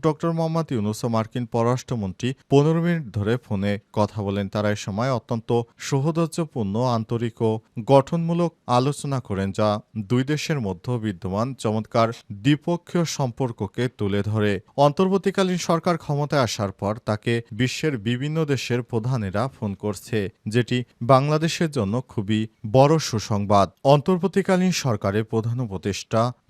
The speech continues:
দায়িত্ব গ্রহণ প-, করার পর থেকে বাংলাদেশকে নিয়ে বিভিন্ন রাষ্ট্র আগ্রহ দেখাতে শুরু করেছে। তারা বাংলাদেশে বিনিয়োগ করতে চায়। এজন্য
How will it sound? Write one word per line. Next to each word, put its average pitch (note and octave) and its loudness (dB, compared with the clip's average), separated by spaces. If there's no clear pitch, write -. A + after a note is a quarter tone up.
দায়িত্ব B2+ 2
গ্রহণ D#3+ -2
প-, - -10
করার A#2+ 4
পর A2+ -2
থেকে G#2 -6
বাংলাদেশকে G2+ -4
নিয়ে A2 -4
বিভিন্ন A2 -2
রাষ্ট্র G#2+ -2
আগ্রহ A#2+ 0
দেখাতে A2 -4
শুরু G2 -6
করেছে। G2 -6
তারা G2+ 0
বাংলাদেশে C#3+ 2
বিনিয়োগ G2 -4
করতে G2+ -4
চায়। F#2+ 0
এজন্য F#2 -6